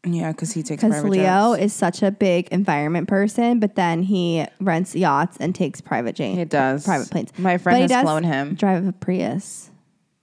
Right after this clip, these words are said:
Speaker 1: <laughs> Does he drive it, or does somebody drive it for him?
Speaker 2: No, he drives a Prius.
Speaker 1: Oh, okay.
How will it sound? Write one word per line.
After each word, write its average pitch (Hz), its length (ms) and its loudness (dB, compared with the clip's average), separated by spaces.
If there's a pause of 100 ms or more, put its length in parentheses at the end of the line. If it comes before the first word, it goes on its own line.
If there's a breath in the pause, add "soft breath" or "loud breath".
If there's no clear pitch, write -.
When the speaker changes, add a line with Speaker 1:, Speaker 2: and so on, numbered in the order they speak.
(180)
Speaker 1:
<laughs> - 100 -10 (1200 loud breath)
Does 175 200 -2
he 190 80 0
drive 202 260 0
it, 226 220 -2
or 180 80 2
does 165 120 -2
somebody 151 280 -6
drive 127 200 -8
it 127 120 -8
for 135 160 -6
him? 71 220 -10
Speaker 2:
No, 185 100 0
he 185 180 -4
drives 220 300 -6
a - 20 -16
Prius. - 340 -8
Speaker 1:
Oh, 78 220 -6
okay. - 300 -8